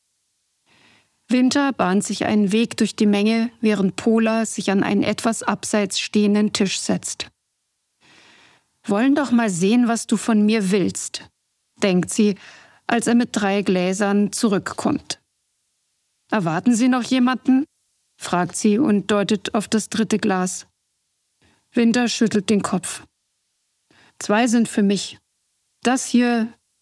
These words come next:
zählt kaum als Bier. Wenn man zwei davon trinkt, hat man vielleicht eins zusammen.“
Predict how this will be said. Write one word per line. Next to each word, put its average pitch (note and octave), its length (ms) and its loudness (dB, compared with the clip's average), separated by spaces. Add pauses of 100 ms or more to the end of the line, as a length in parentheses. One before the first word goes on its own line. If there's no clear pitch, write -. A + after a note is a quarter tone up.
(120)
zählt A3+ 320 -2
kaum G3 240 0
als F#3+ 180 -2
Bier. G3+ 380 0 (1040)
Wenn A#3+ 100 4
man B3 160 2
zwei B3 340 0
davon A3 400 -2
trinkt, A#3+ 500 0
hat G#3+ 160 -2
man G#3 160 2
vielleicht G3 400 -2
eins F#3+ 380 -2
zusammen.“ F#3 560 -2